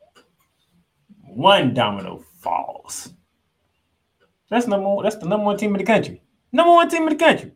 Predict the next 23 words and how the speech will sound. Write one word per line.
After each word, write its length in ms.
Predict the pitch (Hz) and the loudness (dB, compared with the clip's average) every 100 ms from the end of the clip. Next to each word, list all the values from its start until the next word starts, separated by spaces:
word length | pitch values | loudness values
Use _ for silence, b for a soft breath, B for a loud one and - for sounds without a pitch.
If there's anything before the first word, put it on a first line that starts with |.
| _ _ _ - | _ _ _ -12
Don't 140 | 160 | -10
worry. 300 | 143 135 147 - _ _ - | -6 -8 -8 -14 _ _ -16
Number 260 | 135 143 | -12 -12
two 180 | 143 156 | -12 -10
gonna 140 | 131 117 | -8 -8
handle 160 | 110 | -10
business. 260 | 113 123 139 _ _ | -12 -12 -14 _ _
No. 260 | - 127 - b b b | -8 -8 -8 b b b
See, 180 | - 151 | -10 -6
look 180 | 175 - | -4 -4
at 120 | 101 | -6
this. 220 | - - _ _ - | -8 -18 _ _ -8
Nebraska 520 | 110 110 135 127 - | -8 0 2 2 0
shot 400 | 117 123 95 - | -4 -2 -2 -4
fifty-one 460 | 147 143 135 135 131 | -10 -6 -4 -2 -4
percent 320 | 123 139 127 | -4 -6 -6
from 80 | 123 | -6
the 80 | 104 | -6
field, 400 | - 104 95 - | -6 -6 -6 -10
sixty-one 680 | - - 170 - 123 135 127 | -8 -2 -2 0 -2 -2 -2
percent 400 | 113 - 120 - | -6 -4 -4 -4
from 180 | 101 98 | -8 -4
three, 420 | - 117 101 - | 0 0 -2 -8